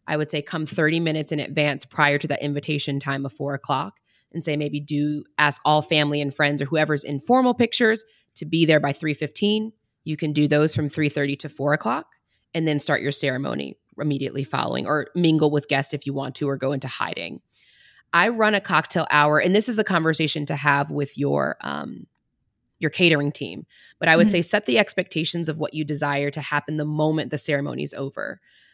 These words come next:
Speaker 1: Maybe you are gonna take pictures. Maybe your photographer is gonna take you out into a field somewhere and do some cool shots or whatever.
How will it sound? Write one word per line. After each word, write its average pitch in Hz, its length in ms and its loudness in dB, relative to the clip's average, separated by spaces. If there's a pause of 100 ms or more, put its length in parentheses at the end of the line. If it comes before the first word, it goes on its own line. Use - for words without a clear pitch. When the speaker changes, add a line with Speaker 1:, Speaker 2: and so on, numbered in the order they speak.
Speaker 1:
Maybe 170 260 4
you 175 140 6
are 170 160 6
gonna 196 180 2
take 196 220 -6
pictures. 196 400 0
Maybe 156 160 -2
your 151 120 -4
photographer 147 440 -2
is 147 60 -4
gonna 143 180 -4
take 143 220 -6
you 151 80 0
out 139 80 0
into 143 180 -6
a 139 60 -6
field 196 380 0
somewhere 185 280 2
and 170 80 0
do 156 60 -6
some 143 160 -8
cool 139 200 -4
shots 175 360 2
or 175 60 -2
whatever. 180 480 0